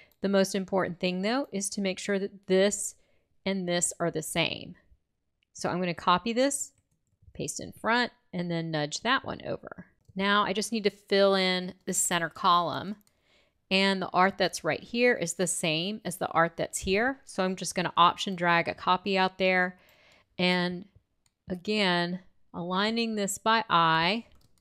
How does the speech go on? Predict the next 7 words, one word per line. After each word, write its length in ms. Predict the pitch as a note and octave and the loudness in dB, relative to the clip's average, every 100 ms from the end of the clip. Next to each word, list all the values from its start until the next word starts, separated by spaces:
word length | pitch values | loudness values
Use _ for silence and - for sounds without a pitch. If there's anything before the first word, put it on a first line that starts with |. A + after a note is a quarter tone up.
| _ - _ _ _ _ _ _ _ - _ _ _ _ _ _ _ _ _ _ _ _ _ _ _ _ _ _ _ _ - | _ -20 _ _ _ _ _ _ _ -20 _ _ _ _ _ _ _ _ _ _ _ _ _ _ _ _ _ _ _ _ -14
like 280 | D#3+ D#3+ - | -12 -12 -4
that. 480 | F#3 A3 D4 - - _ _ _ _ _ _ _ - - _ _ _ _ _ _ _ _ _ _ _ - | -2 -2 -4 -10 -18 _ _ _ _ _ _ _ -20 -20 _ _ _ _ _ _ _ _ _ _ _ -18
Okay, 400 | D#3 - F3 G3+ | -12 -6 -4 -2
and 140 | F#3+ | -2
now 220 | F#3+ F#3 G#3+ | 0 2 2
because 600 | F3+ - D#3+ E3+ G#3 - | -2 -4 2 4 2 0
it's 320 | F#3+ - - | -4 -4 -6